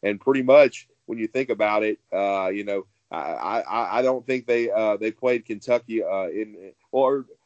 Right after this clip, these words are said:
I'm, I'm trying, I know they, I know they beat Kentucky in two thousand eight at home. I'm trying, and then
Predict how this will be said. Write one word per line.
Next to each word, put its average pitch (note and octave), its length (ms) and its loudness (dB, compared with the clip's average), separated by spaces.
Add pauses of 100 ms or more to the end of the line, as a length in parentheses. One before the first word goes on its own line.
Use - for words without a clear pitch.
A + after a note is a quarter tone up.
(120)
I'm, C#3+ 160 -6
I'm D3 100 -4
trying, E3+ 180 -4
I D3+ 100 -2
know F#3 100 -2
they, F#3 140 -2 (120)
I C3 100 0
know F3+ 120 -2
they F#3 140 0
beat C#3+ 240 -2
Kentucky C3 420 -2
in A2+ 80 -10
two C3+ 160 -6
thousand A#2+ 420 0
eight A#2 240 0
at G#2 120 -6
home. G2 420 -10 (220)
I'm G#2 100 -8
trying, C3 240 0 (180)
and B2+ 140 2
then D3 180 2